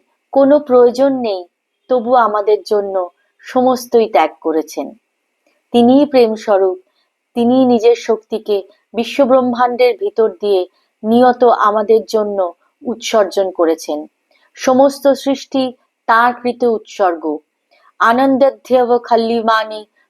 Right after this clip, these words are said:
ভূতানি ইয়া-, জায়ন্তে। আনন্দ থেকেই এই যা কিছু সমস্ত সৃষ্টি হচ্ছে, দায় পড়ে কিছুই হচ্ছে না।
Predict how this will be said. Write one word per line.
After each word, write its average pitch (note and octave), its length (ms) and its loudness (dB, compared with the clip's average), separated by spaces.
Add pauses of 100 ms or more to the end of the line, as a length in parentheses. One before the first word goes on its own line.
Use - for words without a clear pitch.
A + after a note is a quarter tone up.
(120)
ভূতানি A3 640 -2
ইয়া-, G3 260 2
জায়ন্তে। F3+ 640 0 (600)
আনন্দ C4+ 500 2
থেকেই C4 500 -2 (280)
এই A3 160 0
যা A3 220 2
কিছু A#3+ 320 -6
সমস্ত B3 520 -2
সৃষ্টি A3+ 480 -4
হচ্ছে, F3 520 -4 (420)
দায় F3+ 400 0
পড়ে C4+ 220 2
কিছুই A3+ 380 -6
হচ্ছে F#3+ 400 -8
না। E3+ 180 -8